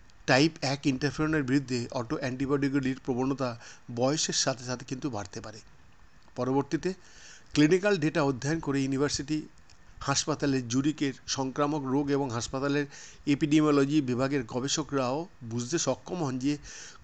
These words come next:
কোন কারণগুলি টাইপ এক ইন্টারফেরনের বিরুদ্ধে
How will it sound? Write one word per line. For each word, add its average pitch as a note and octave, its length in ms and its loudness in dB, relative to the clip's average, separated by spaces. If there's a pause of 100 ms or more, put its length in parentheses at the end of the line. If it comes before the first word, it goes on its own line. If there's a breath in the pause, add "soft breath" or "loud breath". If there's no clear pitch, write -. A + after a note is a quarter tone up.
(100)
কোন A3 280 2
কারণগুলি E3 540 6
টাইপ C#3 380 0
এক D3 180 0 (120)
ইন্টারফেরনের D3 720 2
বিরুদ্ধে C3+ 400 0